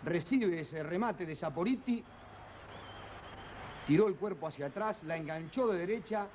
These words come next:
y la puso abajo, inatajable para Cousillas. Uno a uno,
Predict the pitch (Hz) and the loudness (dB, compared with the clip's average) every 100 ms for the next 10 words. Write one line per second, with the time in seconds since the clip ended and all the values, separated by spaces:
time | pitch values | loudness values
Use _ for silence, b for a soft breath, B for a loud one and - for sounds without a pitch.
0 | - - 131 - 190 175 180 143 156 185 | -16 -8 -2 -2 0 -2 -2 2 4 4
1 | 160 - 196 190 196 - 170 139 127 135 | 4 0 0 0 -2 -2 -2 -2 -4 -4
2 | 127 135 135 101 - - - - - - | -2 -2 -2 -4 -6 -10 -14 -10 -10 -10
3 | - - - - - - - - - - | -12 -12 -12 -12 -12 -12 -12 -12 -12 -12
4 | - - - - 226 214 214 170 | -12 -12 -2 6 6 8 6 2